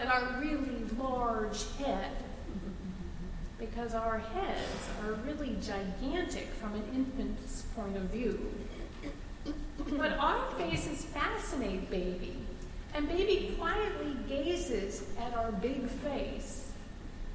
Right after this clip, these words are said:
This behavior is called attending in my former field. Baby attends, and we return the attention. And in this exchange,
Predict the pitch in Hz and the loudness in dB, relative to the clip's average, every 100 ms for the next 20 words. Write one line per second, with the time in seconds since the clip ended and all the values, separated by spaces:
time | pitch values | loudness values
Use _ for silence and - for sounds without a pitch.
0 | - - - - - - - - 320 - | -4 -4 -4 -4 -6 -6 -6 -2 -2 0
1 | 285 262 - 269 233 - - 226 208 - | 2 2 2 4 4 2 0 2 2 0
2 | - 381 135 - - - - - - 247 | 0 2 2 2 -2 -2 -4 -4 -4 -2
3 | 220 214 - - 214 202 190 - 185 180 | -2 0 -2 0 0 0 0 0 0 2
4 | 190 262 269 - - - - - - - | 2 0 -2 -2 -4 -4 -4 -4 -4 -4
5 | - - - - - - 220 233 - 208 | -4 -6 -6 -6 -6 -4 -2 0 2 2
6 | 202 - 226 214 269 349 - - - - | 2 0 0 2 2 2 2 0 -2 -4
7 | - - - - - - - - - 240 | -6 -6 -6 -6 -2 -2 -2 -4 -2 0
8 | 240 285 311 240 233 - 233 220 214 208 | 2 2 2 2 0 0 0 2 4 2
9 | 202 208 208 190 190 196 214 - - - | 2 0 0 0 0 0 -2 -4 -6 -6
10 | - - - - - - - - - - | -6 -6 -6 -6 -6 -6 -6 -6 -8 -8
11 | - - - - 240 254 320 349 - - | -6 -6 -6 -4 2 4 4 4 4 0
12 | - - 269 247 240 240 240 | 0 -2 0 0 0 0 0